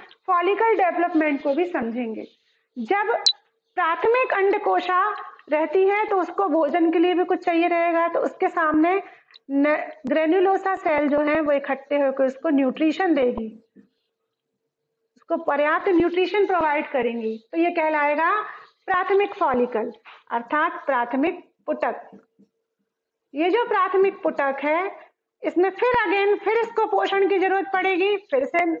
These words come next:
दूसरी दूसरी cells आ जाएंगी तो वो बना लेगा द्वितीयक पुटक। द्वितीयक पुटक जो है क्या करेगा, फिर इसको nutrition की जरूरत पड़ेगी, फिर से again cell इसके ऊपर आके लग जाएंगे, इसको nutrition देंगी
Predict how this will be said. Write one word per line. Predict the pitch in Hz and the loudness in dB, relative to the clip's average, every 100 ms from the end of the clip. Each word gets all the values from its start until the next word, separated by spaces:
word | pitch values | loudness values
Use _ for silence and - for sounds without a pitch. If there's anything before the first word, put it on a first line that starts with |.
| _ _ _ - | _ _ _ -4
दूसरी | 320 359 | -4 0
दूसरी | 359 359 381 | 2 2 0
cells | 370 349 359 370 | 2 0 0 -2
आ | |
जाएंगी | 359 349 349 349 | 0 0 0 0
तो | 320 | -2
वो | 311 | -2
बना | 285 285 294 | 0 0 2
लेगा | 302 311 381 427 - _ - | 2 2 0 -2 -10 _ -8
द्वितीयक | 269 370 359 381 381 | -2 2 4 2 0
पुटक। | 285 - 214 _ _ _ _ _ _ - | -8 -6 -10 _ _ _ _ _ _ -6
द्वितीयक | 262 349 392 466 415 | -2 2 2 2 0
पुटक | 427 427 | 0 0
जो | 349 427 | 0 0
है | 403 427 453 - _ _ _ - | 0 0 -4 -10 _ _ _ -6
क्या | 349 | -4
करेगा, | 359 403 415 403 427 415 | 0 0 2 2 -2 -4
फिर | - 453 | -2 0
इसको | 480 480 453 | 0 0 0
nutrition | 427 427 415 427 440 | 2 2 0 0 0
की | 427 | 2
जरूरत | 415 427 427 | 2 0 0
पड़ेगी, | 427 415 466 - - | 0 2 0 0 -8
फिर | 403 466 | -2 0
से | 466 453 | 2 0
again | 415 415 427 | 2 2 0
cell | 427 392 392 | 2 2 2
इसके | 381 381 370 | 2 2 -2
ऊपर | 349 359 | 0 0
आके | 339 339 | 0 2
लग | 339 320 | 0 2
जाएंगे, | 330 349 349 | 0 2 0
इसको | 339 359 | 0 2
nutrition | 330 330 330 349 330 | 2 2 -2 0 2
देंगी | 330 330 | 2 2